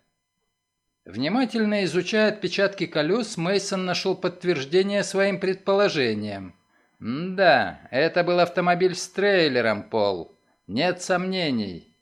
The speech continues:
А это круглое пятно, след сливного ведра, можно считать приблизительно центром трейлера. Видишь,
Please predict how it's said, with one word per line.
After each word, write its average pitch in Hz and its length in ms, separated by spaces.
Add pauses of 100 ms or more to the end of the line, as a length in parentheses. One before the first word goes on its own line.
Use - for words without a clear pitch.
(340)
А 131 160
это 175 260
круглое 180 520
пятно, 190 500
след 147 420
сливного 139 500
ведра, 131 440
можно 196 400
считать 196 600
приблизительно 196 960
центром 175 680
трейлера. 110 920 (440)
Видишь, 220 600